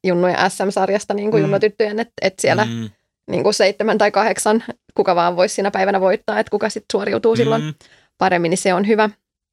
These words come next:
Speaker 1: Ähm, totta kai meidän pitää jat-, jatkossa kehittää myöskin sitä meidän maajoukkuetoimintaa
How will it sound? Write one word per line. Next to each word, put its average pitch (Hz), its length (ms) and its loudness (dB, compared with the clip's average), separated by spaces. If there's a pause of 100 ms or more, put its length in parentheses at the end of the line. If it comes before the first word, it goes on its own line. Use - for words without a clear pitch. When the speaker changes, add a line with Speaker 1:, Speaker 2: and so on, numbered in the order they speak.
(560)
Speaker 1:
Ähm, 180 380 2 (460)
totta 190 200 -2
kai 180 120 2
meidän 170 200 2
pitää 175 220 0
jat-, 165 240 0 (160)
jatkossa 190 380 -4
kehittää 190 380 -2
myöskin 175 300 -2
sitä 190 180 0
meidän 175 180 -4
maajoukkuetoimintaa 180 1200 0